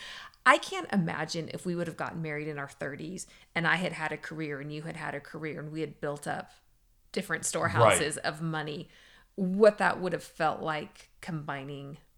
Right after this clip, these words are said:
Speaker 1: our money. That would have been very different.
Speaker 2: Yeah, and, and I respect, you know, we have dear friends who, who keep their money separate because they weren't children when they got married at twenty,
Speaker 1: <laughs>
Speaker 2: twenty-one, you know, so you're right, it's completely different. And,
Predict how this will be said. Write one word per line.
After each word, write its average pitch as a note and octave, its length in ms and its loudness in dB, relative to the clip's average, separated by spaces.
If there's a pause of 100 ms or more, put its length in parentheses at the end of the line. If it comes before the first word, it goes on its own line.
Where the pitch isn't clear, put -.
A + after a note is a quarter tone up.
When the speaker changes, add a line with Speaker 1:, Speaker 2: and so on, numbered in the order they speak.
(160)
Speaker 1:
our D#3 120 -4
money. C3 420 -12
That E3+ 120 2
would A3+ 80 0
have A#3+ 60 0
been A3 160 4
very D#3 320 -2
different. C#3 420 -10 (340)
Speaker 2:
Yeah, F3 200 6
and, F3 180 0
and F3+ 160 8
I F3 80 12
respect, D#3+ 580 0
you C3+ 200 -2
know, C3 40 -2
we B2+ 140 2
have G#2+ 120 0
dear A2 160 2
friends C3+ 440 2
who, A2+ 260 0
who A2 280 -2
keep - 260 -2
their A2 120 2
money G2 380 -2 (220)
separate - 500 4
because G#2+ 500 2
they G#2 180 2
weren't G#2 340 0
children G#2 540 2
when G2+ 100 -2
they F#2+ 140 -2
got G2 240 0
married G2 360 2
at - 120 -10
twenty, A2 440 4
Speaker 1:
<laughs> - 0 -
Speaker 2:
twenty-one, B2 560 8
you C3+ 120 6
know, A#2+ 120 8
so A#2+ 160 6
you're B2+ 200 4
right, B2+ 260 12
it's A#2 160 2
completely A#2+ 440 -2
different. A2 500 4
And, G2 180 0